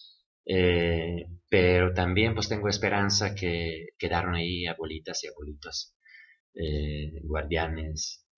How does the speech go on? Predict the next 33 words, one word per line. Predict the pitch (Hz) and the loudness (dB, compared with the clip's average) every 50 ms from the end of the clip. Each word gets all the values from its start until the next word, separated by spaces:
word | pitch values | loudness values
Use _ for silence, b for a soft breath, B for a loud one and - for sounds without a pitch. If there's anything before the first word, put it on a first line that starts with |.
| _ _ _ _ _ - | _ _ _ _ _ -6
de | - 98 101 | -2 0 0
los | 107 104 - 123 | 0 2 2 0
orígenes. | 110 113 107 110 117 101 104 104 101 - - - _ _ _ _ _ _ _ _ _ _ _ _ _ | 0 0 0 -2 -2 -2 -2 -4 -4 -6 -8 -10 _ _ _ _ _ _ _ _ _ _ _ _ _
¿Cuál | - 127 139 151 | 0 2 2 2
es | 147 147 | 2 2
este | - - 120 113 | 0 0 0 0
origen? | 113 123 - - - - 73 67 - - - - - - | 0 0 -2 -4 -6 -8 -8 -8 -8 -10 -10 -12 -12 -12
¿No? | - 90 95 - - - | -10 -12 -12 -12 -14 -6
¿Qué | - 127 123 127 | -2 0 0 2
es | 123 131 123 | 2 2 0
el | 104 98 | 2 0
origen? | 98 98 113 120 - 113 107 76 76 - - - _ _ _ _ B B B B B B B B B B B B B B _ _ _ _ _ _ - | 0 0 0 -2 -2 -4 -6 -8 -10 -10 -14 -20 _ _ _ _ B B B B B B B B B B B B B B _ _ _ _ _ _ -4
Eh, | 104 95 92 92 92 92 90 90 90 87 87 85 85 87 90 90 - - - - - - - _ _ - | 0 2 4 4 4 4 4 4 4 2 2 0 0 0 -2 -2 -4 -8 -12 -12 -14 -18 -20 _ _ -2
el | 104 107 110 | 0 2 4
origen | 110 135 135 135 147 131 | 4 4 4 2 2 0
está | 123 - 123 117 | 0 0 0 0
dentro | 104 110 104 101 123 113 | 0 0 0 0 -2 -2
de | 107 | 0
nosotros. | 92 85 - - 85 82 - - 78 78 - - - - - - - - | 0 0 0 0 -2 -4 -4 -6 -8 -8 -8 -8 -10 -12 -16 -12 -4 0
Hoy | 101 110 117 117 | 2 4 4 4
día | 120 131 123 113 | 6 4 4 4
todo | 123 127 | 4 2
el | 123 120 | 2 2
mundo | 123 127 127 117 | 2 2 2 2
estamos | 110 - 123 110 117 117 | 2 2 2 0 0 0
esperando | - 113 104 113 113 107 | 2 2 4 4 6 6
algo | 110 107 85 98 101 | 4 4 6 6 6
nuevo, | 98 101 107 123 127 131 135 123 127 123 - - 107 - - - - _ _ _ _ _ _ - - | 6 6 4 4 4 4 4 4 2 2 0 -2 -4 -8 -10 -10 -14 _ _ _ _ _ _ -6 -2
¿no? | 104 110 127 135 - - - - - - - | -2 0 0 -2 -4 -8 -10 -10 -10 4 8
¿Qué | 139 139 | 10 10
sería | - - 143 147 151 151 | 10 10 10 12 12 12
esto | 139 - 143 135 | 10 10 8 8
nuevo? | 143 156 175 175 170 151 143 139 135 131 - - | 10 10 10 10 10 10 8 6 4 2 -2 -8